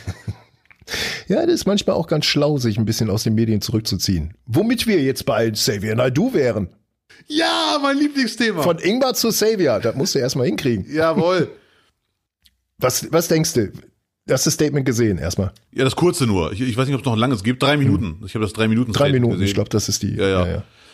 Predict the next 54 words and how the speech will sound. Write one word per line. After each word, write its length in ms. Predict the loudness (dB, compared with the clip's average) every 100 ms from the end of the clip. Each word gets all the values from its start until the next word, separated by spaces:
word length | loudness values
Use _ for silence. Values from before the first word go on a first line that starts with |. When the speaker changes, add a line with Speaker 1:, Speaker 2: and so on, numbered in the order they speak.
| -10
Speaker 1:
Ja. 40 |
Speaker 2:
Und 100 | -6
ganz 200 | -4 -4
ehrlich, 360 | -2 0 0 -2
ähm, 440 | 0 2 0 -4 -8 -2
erstens 360 | -2 0 0
fand 120 | 0
ich's 120 | 0 0
lu-, 120 | -4
weiß 340 | 0 0 0
ich 140 | -2 -2
endlich, 220 | -2 0
wie 40 | 0
man 120 | 2
seinen 140 | 2
Namen 280 | 2 0 0
ausspricht. 580 | -2 -2 -2 -4 -4 -20 _ _ _ _ _ -2
Einfach 260 | 0 2
wie 40 | 0
Xavier. 360 | 0 2 2 2
Speaker 1:
Xavier. 580 | 2 0 0 0 0 -2 _
Speaker 2:
Ja. 80 | -4
Speaker 1:
Ja. 280 | 0 0 0 -4
Speaker 2:
Und 100 | -4
der 60 | -2
Speaker 1:
Der 100 | 0
Speaker 2:
meint 140 | 2
das 160 | 2 0
Speaker 1:
Retter. 80 | -4 -2
Speaker 2:
Ja, 120 | 0
ja. 200 | 2 0
Speaker 1:
Ist 160 | -2 -4
aber 100 | -2
Speaker 2:
Ja. 40 | -2
Speaker 1:
auch 100 | 0
ein 200 | -2 -2
alter 260 | -2 0
Schuh. 240 | 0 -2 -4 -8 -8
Ja. 160 | -6 -6 -8 -8
Speaker 2:
Äh, 400 | -2 0 0 0
ich 240 | -2 -2 -2
wusste 220 | -2 0
es 40 |
nicht. 140 | -2 0
Ich 80 |
hab 80 | 2
immer 140 | 2 0
Xavier 360 | 2 2 2
gesagt. 300 | 2 0 -4
Xavier. 480 | -4 0 0 0 -2 -8 _ _
Das 160 | -10 -6
X 180 | -4
immer 140 | -2 0
ausgesprochen. 540 | 0 -4 -6 -6 -8